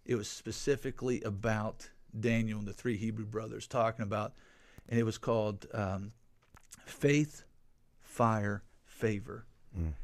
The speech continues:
Speaker 1: And it, it shows that if, if you show faith, you will be tested, but when you come through the fire, you're gonna have favor, which is promotion.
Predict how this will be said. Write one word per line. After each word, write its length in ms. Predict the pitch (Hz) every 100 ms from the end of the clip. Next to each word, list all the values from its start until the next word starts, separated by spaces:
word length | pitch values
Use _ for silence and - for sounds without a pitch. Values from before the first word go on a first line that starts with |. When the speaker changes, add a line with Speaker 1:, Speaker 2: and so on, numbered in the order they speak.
| - - - - -
Speaker 1:
And 180 | 113
it, 300 | 117 - 120
it 180 | 127 127
shows 320 | - 135 123
that 140 | 107 -
if, 260 | 123 117 -
if 280 | 117 - -
you 420 | 127 143 143 - -
show 300 | - - 147
faith, 560 | 147 123 104 98 - - - - - - - - - -
you 160 | 123 135
will 160 | 135
be 140 | 147 160
tested, 480 | - 120 - - 85 - - - -
but 120 | 113
when 100 | 120
you 100 | 120
come 220 | - 135
through 200 | 117 127
the 60 | 110
fire, 600 | - 120 110 98 95 - - - - _ -
you're 180 | 110
gonna 160 | 113 117
have 160 | 107 95
favor, 420 | - 123 110 107
which 220 | 104 -
is 80 | 101
promotion. 600 | - 107 117 117 -